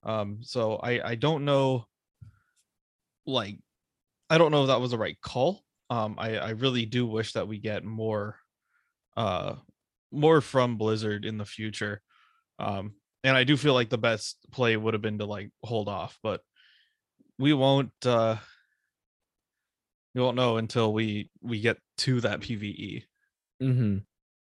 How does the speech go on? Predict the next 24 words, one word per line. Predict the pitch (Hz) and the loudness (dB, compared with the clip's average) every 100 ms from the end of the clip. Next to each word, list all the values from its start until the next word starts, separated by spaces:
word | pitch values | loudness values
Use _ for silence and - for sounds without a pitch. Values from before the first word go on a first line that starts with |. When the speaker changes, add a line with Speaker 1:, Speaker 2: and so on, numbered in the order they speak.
| _ | _
Speaker 2:
So | - - 165 | 2 8 8
to, | - 175 | 8 2
to | - - 170 | 0 2 4
contribute | - 170 - 208 175 151 127 | 6 6 6 4 6 6 4
to | - 110 | 0 -2
people's, | 117 - 110 104 107 | -2 2 2 0 0
like, | 95 92 - _ | -2 -2 -6 _
less | 135 131 139 127 - | 2 6 6 4 -2
than | - 123 113 104 - _ _ _ _ _ _ _ _ | 2 4 4 0 -4 _ _ _ _ _ _ _ _
stellar | - - - 156 165 127 | -4 0 4 8 8 6
feelings | - 117 107 101 95 - | 4 2 4 4 2 -2
towards | - 113 101 90 | -2 0 0 -2
Overwatch | - 120 113 110 101 87 - | 2 4 4 4 4 2 -4
two, | - 120 101 95 95 - - _ _ 104 | 0 2 4 2 -2 -10 -20 _ _ 0
um, | 107 110 117 113 110 107 _ _ | 2 4 2 0 -4 -10 _ _
hackers | - 190 262 269 180 104 - - | 2 4 4 6 6 6 2 2
are | 156 151 | 4 6
already | 151 147 143 139 139 | 6 6 8 6 4
making | 135 151 147 156 147 | 4 4 4 4 6
their | 156 | 8
way | 151 156 156 160 | 10 10 8 6
into | 151 156 - 156 | 2 0 0 2
the | 156 | 4
game. | 151 180 160 101 | 4 4 4 2